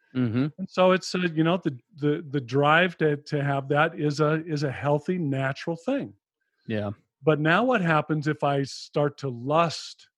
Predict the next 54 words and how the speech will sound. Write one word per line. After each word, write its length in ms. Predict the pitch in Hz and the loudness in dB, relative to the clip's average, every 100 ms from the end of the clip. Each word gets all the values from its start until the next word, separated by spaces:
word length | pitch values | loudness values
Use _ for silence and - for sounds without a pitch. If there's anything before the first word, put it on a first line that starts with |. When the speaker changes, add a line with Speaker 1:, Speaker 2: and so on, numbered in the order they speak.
| _ _ | _ _
Speaker 2:
after 340 | 139 123 - 127 | -8 -8 -8 -6
money 460 | 131 127 113 101 113 | -4 -4 -6 -12 -12
and 180 | 127 120 | -10 -8
nice 300 | 117 110 - | -8 -10 -12
things? 460 | 131 107 113 - - _ _ _ _ _ _ | -14 -14 -16 -20 -20 _ _ _ _ _ _
Now 300 | 143 151 160 | -2 2 4
I 80 | 160 | 4
see 260 | 160 - 151 | 2 0 2
what 160 | 139 | 2
other 180 | 147 175 | 2 0
people 320 | - 175 160 | -2 -2 0
have 360 | 147 156 151 139 | 0 2 0 0
and 100 | 131 | -6
I 80 | 123 | -6
want 400 | 120 139 139 110 | -4 -4 -4 -8
it. 240 | - - _ _ _ _ _ _ - | -16 -20 _ _ _ _ _ _ -8
And 180 | 147 143 | -4 -2
I 80 | 139 | 0
don't 280 | 160 190 | 2 2
just 200 | - 147 | 0 -4
want 320 | 151 165 196 151 | 0 0 0 -2
it, 80 | |
I 80 | 135 | -4
want 300 | 135 151 151 | 0 0 0
it 100 | 131 | -4
now. 480 | 123 131 127 117 101 107 _ _ _ _ _ _ _ - | -6 -6 -6 -8 -12 -18 _ _ _ _ _ _ _ -4
And 140 | 156 | 0
I 80 | 151 | 2
don't 200 | 156 170 | 4 4
wanna 180 | 165 151 | 4 2
Speaker 1:
Mm. 60 | 123 | 0
Speaker 2:
pay 140 | 151 | -2
the 100 | 131 | -2
price. 540 | - 180 185 190 - - | -2 2 2 0 -6 -10
I 100 | 131 | -8
don't 200 | 135 131 | -6 -6
wanna 160 | 131 120 | -8 -6
do 140 | 131 | -4
the 80 | 127 | -4
hard 240 | 131 131 | -4 -4
work. 300 | 127 175 185 139 | 0 2 2 -4
I 60 | |
don't 180 | 127 131 | -8 -10
wanna 220 | 127 123 | -10 -8
adhere 300 | 117 - 135 | -10 -6 -6
to 120 | 123 117 | -6 -10
the 80 | |
boundaries. 580 | 107 143 160 160 160 151 - - - - 139 | -4 -2 0 0 0 -2 -12 -20 -20 -8 -4
I 20 | 151 | -4
just 120 | 170 | -4
wanna 220 | 151 139 127 | -4 -4 -4
go 40 | 127 98 | -6 -6
get 120 | 120 101 | -8 -8
it. 100 | 95 | -14